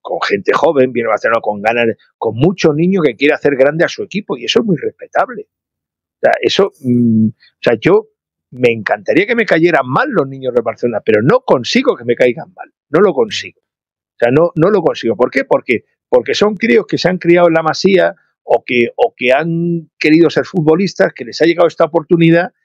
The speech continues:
y dicen, "Yo me voy a matar, me voy a matar por tu equipo". Pues, pues creo que vas a tener mala suerte, compañero,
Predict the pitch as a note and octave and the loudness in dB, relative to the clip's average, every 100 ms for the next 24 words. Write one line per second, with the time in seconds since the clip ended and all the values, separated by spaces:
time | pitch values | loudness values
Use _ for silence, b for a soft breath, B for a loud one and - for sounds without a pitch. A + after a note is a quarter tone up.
0 | _ _ _ - A#2+ B2 A#2+ G#3 G#3+ D#3 | _ _ _ -6 -4 -4 -2 2 2 2
1 | A2+ G#2+ A2 G2+ _ B2+ G3 C#3 A2+ G#2 | -2 -4 -4 -4 _ 2 4 2 -4 -8
2 | G2 - - C#3 A#2+ - - - _ _ | -10 -12 -10 -10 -10 -16 -16 -20 _ _
3 | _ _ _ _ _ _ _ - D#3 F3+ | _ _ _ _ _ _ _ 0 2 2
4 | D#3 C3 A2 G#2+ E2+ D#2 - A#2 B2 - | 0 -4 -10 -12 -14 -16 -2 2 0 -2
5 | _ _ _ _ _ - - E2 B2 A#2+ | _ _ _ _ _ -20 -6 -2 0 0